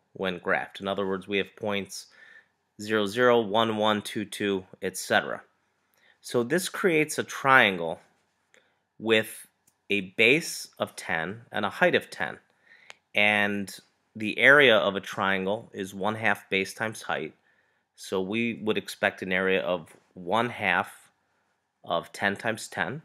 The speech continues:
or fifty. So let's run this. And notice that the right sum, uh, is fifty-five, the left sum is forty-five, and the trapezoidal sum is, is exactly fifty. So,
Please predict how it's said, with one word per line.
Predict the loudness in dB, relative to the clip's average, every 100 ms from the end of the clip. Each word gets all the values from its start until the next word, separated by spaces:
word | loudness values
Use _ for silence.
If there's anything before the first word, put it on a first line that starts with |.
| _ _ _ _ _ _ -10
or | -6 -2 -4
fifty. | -4 -4 -4 -4 -14 -14 _ _ _ _ _ _ _ _ -20 _
So | _ -8
let's | -4 -4 -4
run | 4 4 4
this. | -2 -4 -10 -16 -18 -20 -20 -20 _ _ _ _ _ _ _ _ _ _ _ _ _ _ _ _ _ _ _ _
And | -2 2 2 0 -4 -10 _ _ _ _ _
notice | -2 2 2 0 -4
that | -4
the | 4
right | 6 6
sum, | 0 -2 0 -2 -8 _ _ _ _ _ _ _ _
uh, | 0 0 0
is | -8
fifty-five, | -6 -4 -4 2 8 8 6
the | -2
left | 2 2 2
sum | -4 -2
is | -4
forty-five, | -6 -2 -2 0 4 4 2
and | -6
the | -6
trapezoidal | -2 -2 -2 -4 -4 -4
sum | -6 -6
is, | -4 -4 -6 -18 _ -10
is | -10
exactly | -8 0 0 0 -12
fifty. | -6 -8 -8 -14
So, | -8 -4 -4